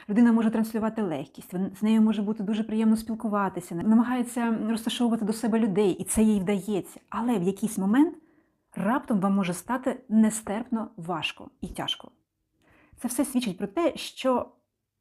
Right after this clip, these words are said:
людина, можливо, в якомусь своєму прояві свого життя, вона десь застрягла. І цей її стан передається вам зараз. Інші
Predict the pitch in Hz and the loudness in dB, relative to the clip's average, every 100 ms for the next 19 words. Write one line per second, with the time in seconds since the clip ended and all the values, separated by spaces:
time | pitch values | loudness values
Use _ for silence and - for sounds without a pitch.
0 | _ _ _ _ - 202 190 311 254 - | _ _ _ _ -8 -4 4 4 4 -2
1 | - 196 196 160 - - _ _ _ _ | -8 -6 -4 -6 -10 -18 _ _ _ _
2 | _ 196 214 240 226 208 - 196 202 190 | _ -6 -4 0 0 0 -4 -6 -4 -4
3 | 185 285 269 - - _ - 185 175 175 | -4 -4 -4 -6 -10 _ -12 -6 -6 -6
4 | - 180 208 180 208 202 202 233 202 185 | -10 -14 -14 -6 -2 -2 -2 -4 -4 -8
5 | - - 180 165 185 - _ _ _ _ | -6 -4 -2 -4 -10 -16 _ _ _ _
6 | _ _ _ _ _ _ _ - 226 220 | _ _ _ _ _ _ _ 0 2 2
7 | - 254 202 190 202 - - 302 392 _ | 2 2 2 2 0 -2 -4 -4 -4 _
8 | _ _ - 202 175 180 240 254 170 175 | _ _ -10 -6 -2 -2 -4 -8 -10 -10
9 | 190 - - _ _ _ _ _ _ _ | -10 -16 -20 _ _ _ _ _ _ _
10 | _ _ _ _ _ _ - - - 247 | _ _ _ _ _ _ -20 -20 2 4
11 | - - 302 | 4 2 -2